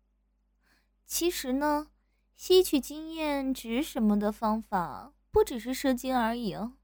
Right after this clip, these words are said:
只要连续达到高潮，即使没有射精，也能夺取经验值。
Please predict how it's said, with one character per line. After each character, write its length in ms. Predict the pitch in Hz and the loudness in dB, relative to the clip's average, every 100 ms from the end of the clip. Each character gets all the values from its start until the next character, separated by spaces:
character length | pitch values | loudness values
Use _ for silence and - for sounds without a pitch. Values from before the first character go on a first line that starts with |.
| _ _ _ _ _ _ _ _ _ _ - | _ _ _ _ _ _ _ _ _ _ -4
只 120 | 320 | 2
要 160 | 320 | 4
连 200 | 302 254 | 4 2
续 160 | 294 320 | 2 2
达 160 | 277 247 | 4 6
到 160 | 269 | 4
高 240 | 277 269 294 | 6 6 4
潮， 540 | 294 214 180 202 247 - _ _ _ _ | 4 2 4 0 -4 -14 _ _ _ _
即 240 | - 359 | 4 6
使 160 | 349 - | 6 2
没 140 | 196 | 0
有 160 | 214 202 | 2 0
射 260 | - 214 | 0 -4
精， 300 | 190 220 220 262 _ _ _ | -4 -2 -4 -4 _ _ _
也 200 | 262 247 | 0 2
能 180 | 254 262 | 2 6
夺 180 | 240 | 6
取 160 | 262 240 | 6 2
经 240 | 202 254 | 0 -4
验 240 | 285 262 208 | -4 0 0
值。 300 | 175 165 | 0 -6